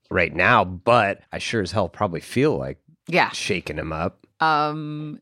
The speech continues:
Speaker 2: I put a lot on myself during that time in terms of, like, how could I possibly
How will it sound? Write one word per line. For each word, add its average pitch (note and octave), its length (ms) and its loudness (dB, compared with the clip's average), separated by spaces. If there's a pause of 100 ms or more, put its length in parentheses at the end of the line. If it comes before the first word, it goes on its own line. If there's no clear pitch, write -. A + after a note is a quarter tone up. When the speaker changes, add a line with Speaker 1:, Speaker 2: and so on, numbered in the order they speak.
(140)
Speaker 2:
I F#3 480 6
put G#3 120 -2
a F#3+ 60 0
lot E3 240 2
on E3 120 -2
myself D#3+ 380 -2
during D#3+ 240 -6
that D3+ 180 -6
time C#3+ 540 -6
in C#3+ 220 -8
terms D3 360 -8
of, C#3+ 200 -4
like, C#3 320 -4
how F3 320 4
could F#3+ 160 -2
I E3 80 4
possibly D3+ 580 -4